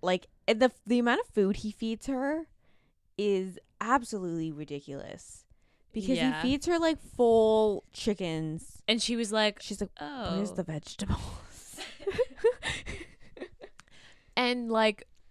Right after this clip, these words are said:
Speaker 2: they basically just, like, start to fall in love. And you don't really
Speaker 1: No,
Speaker 2: see
Speaker 1: I don't
Speaker 2: much of
Speaker 1: think
Speaker 2: it.
Speaker 1: they start, I
Speaker 2: It
Speaker 1: don't
Speaker 2: is
Speaker 1: think they
Speaker 2: very
Speaker 1: start to
Speaker 2: Stockholm
Speaker 1: fall,
Speaker 2: Syndrome-esque.
Speaker 1: fall in love. I think it's, like, she,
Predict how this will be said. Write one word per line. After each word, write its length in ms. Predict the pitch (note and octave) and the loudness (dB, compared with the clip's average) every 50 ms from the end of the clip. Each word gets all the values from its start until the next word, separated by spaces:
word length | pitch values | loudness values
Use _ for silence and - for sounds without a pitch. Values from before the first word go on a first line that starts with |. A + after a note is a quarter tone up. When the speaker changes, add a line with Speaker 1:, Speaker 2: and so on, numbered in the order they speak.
| - - - - | -20 -16 -8 -6
Speaker 2:
they 100 | G#3 A#3+ | 0 6
basically 360 | G3+ G3+ G3+ G3+ - - D4 | 6 6 6 6 2 -4 -6
just, 180 | - F4 - | -4 -4 -2
like, 140 | F#4+ F#4+ F4 | -2 -2 -2
start 340 | - - F#3+ E3+ D#3+ - - | -2 -2 -2 -2 -2 -6 -10
to 80 | - G#3 | -10 -12
fall 400 | F#3 - - - F3 E3+ E3 E3 | -12 -8 0 2 2 4 4 2
in 180 | E3+ E3 E3 D#3 | -2 -4 -6 -6
love. 400 | D#3 D3+ D3+ D3+ - F3+ F#3 - - - | -6 -4 -2 -2 -2 -2 -4 -8 -4 0
And 180 | B3 B3+ C4 C4+ | 0 0 0 0
you 80 | C#4+ | 0
don't 200 | C#4 C#4 C#4+ D#4 | 0 0 0 -2
really 240 | F#4 F#4+ G#4 G#4+ A4 A4 A#3+ | -2 0 2 4 4 4 4
Speaker 1:
No, 160 | A#3 D4+ G#4+ | 4 4 4
Speaker 2:
see 80 | A#4 A#4+ | 6 6
Speaker 1:
I 140 | A#4+ A#4+ F#4 | 6 6 4
don't 120 | D#4 - F#4 | 4 4 4
Speaker 2:
much 180 | C5 C5+ - | 4 4 4
of 100 | B4 B4+ | 4 4
Speaker 1:
think 40 | B4+ | 6
Speaker 2:
it. 480 | - D#4 - D#3 D#3 D#3 - - - G3+ | 4 2 2 2 0 -2 -4 -8 -8 -2
Speaker 1:
they 220 | G#3 D4+ E4 D#4+ D4 | 0 2 2 2 0
start, 420 | - - - A3+ G#3 G3+ A3 - - - - | -2 2 4 6 6 6 4 2 -4 4 6
I 40 | - | 8
Speaker 2:
It 40 | A#3+ | 8
Speaker 1:
don't 100 | C#4 D#4 | 10 8
Speaker 2:
is 40 | D#4 | 8
Speaker 1:
think 120 | - E4 D4+ | 8 6 8
they 40 | D4+ | 8
Speaker 2:
very 220 | D4+ D4+ C#4+ - | 8 8 6 4
Speaker 1:
start 160 | - A#3 G#3+ | 4 6 8
to 180 | F#3 F3 F3 - | 8 8 8 6
Speaker 2:
Stockholm 220 | F#3 F3 - G#3 G#3 | 2 2 2 2 2
Speaker 1:
fall, 80 | G#3 | 2
Speaker 2:
Syndrome-esque. 560 | E3 D#3 D3+ D3 D3+ C#3+ C3+ B2+ - A#2 - | 0 0 -2 -2 -4 -4 -4 -6 -6 -4 -2
Speaker 1:
fall 240 | - A#3 A#3 A#3 A#3 | 0 0 0 0 -2
in 100 | A3 G3+ | -4 -4
love. 200 | F#3 D#3+ D3+ C#3+ - - | -4 -4 -4 -4 -2 0
I 100 | F3+ G3 | 0 0
think 440 | F#3+ - - A3+ A3+ A#3 B3 - - - - | 0 0 0 0 0 0 -4 -6 -10 -8 -6
it's, 300 | G3+ G#3 G3 - - - | -6 -6 -6 -8 -10 -6
like, 480 | G3 F#3+ F#3 F3+ F3 E3+ E3 - - - - - - - - _ _ _ _ _ _ _ _ _ _ - | -2 0 2 2 2 2 0 -4 -8 -16 -18 -20 -20 -20 -20 _ _ _ _ _ _ _ _ _ _ -6
she, 1000 | F3+ - - - - - A#3+ A#3 A#3+ A#3+ B3 C4 C4+ C4+ C#4 D4 D4 D4 - | -6 -4 -4 -2 2 4 6 6 6 4 2 2 2 0 0 2 2 2 0